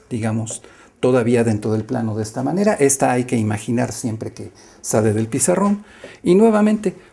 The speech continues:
cualquier punto que esté en el espacio, por ejemplo, como este, pues debería de tener ahora tres coordenadas,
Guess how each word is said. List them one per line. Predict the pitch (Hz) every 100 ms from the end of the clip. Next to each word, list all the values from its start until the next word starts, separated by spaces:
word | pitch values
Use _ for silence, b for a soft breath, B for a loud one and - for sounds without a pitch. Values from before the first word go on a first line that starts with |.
| B
cualquier | - 151 185 190
punto | 190 185 180
que | 170
esté | 110 - 147
en | 139 139
el |
espacio, | 143 143 175 165 165
por | 120
ejemplo, | 104 117 120
como | - 127 135
este, | 120 - 139 - - - - b b b b b
pues | 135 135 131
debería | 127 117 120
de | 120
tener | 120 120 123
ahora | 123 120 120 131 - - -
tres | 135 143 -
coordenadas, | 123 107 104 98 92 - - -